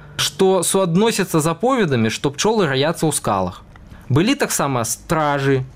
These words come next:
Гэта якраз тыя пчолы, якія джаляць. Таксама вароўкі былі. Это пчолы, якія крадуць мёд з другіх вулляў. Але самае галоўнае, самае пачэснае месца займала пчаліная матка.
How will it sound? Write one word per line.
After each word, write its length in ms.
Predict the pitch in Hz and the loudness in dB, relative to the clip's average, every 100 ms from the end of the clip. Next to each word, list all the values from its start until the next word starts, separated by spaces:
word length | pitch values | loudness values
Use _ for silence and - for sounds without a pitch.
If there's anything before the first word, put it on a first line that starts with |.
| - - | -20 -4
Гэта 320 | 131 202 208 | -2 0 0
якраз 280 | - 202 190 | 0 -2 0
тыя 180 | 196 175 | 0 0
пчолы, 340 | - 220 233 | 0 2 2
якія 320 | 147 147 185 175 | 2 0 0 0
джаляць. 640 | 127 127 113 101 95 - - - - - - | 0 0 0 -2 -6 -10 -20 -20 -20 -20 -8
Таксама 400 | - 147 226 233 220 | -4 -2 0 2 2
вароўкі 500 | 240 226 269 233 156 | 2 2 0 0 -2
былі. 380 | 131 117 104 92 - - - | 0 0 0 -4 -10 -20 -8
Это 200 | 131 151 | -4 -2
пчолы, 360 | 135 180 202 190 | 0 2 2 2
якія 200 | 202 185 | -2 -2
крадуць 480 | 180 170 175 185 | -2 0 2 2
мёд 440 | 151 165 226 202 - 131 | 2 2 2 0 -6 -8
з 100 | 127 | -2
другіх 380 | 147 160 208 | 0 2 0
вулляў. 480 | 165 151 120 101 92 - - - - | 0 0 2 -2 -4 -14 -20 -20 -8
Але 240 | - 151 185 | -2 0 0
самае 500 | - 202 208 185 151 | 0 0 2 0 0
галоўнае, 540 | 131 127 113 101 92 - | 0 0 0 -2 -4 -8
самае 460 | - 156 190 214 220 | -4 -2 0 0 0
пачэснае 640 | 202 - 175 190 - 135 | -2 -2 0 0 -2 0
месца 640 | 127 165 208 - - 101 - | 0 2 0 -2 -6 -6 -2
займала 540 | 110 123 143 185 175 | 0 2 2 2 0
пчаліная 460 | 131 135 170 208 208 | 0 0 2 2 2
матка. 500 | 175 120 - 101 | 0 0 -6 -10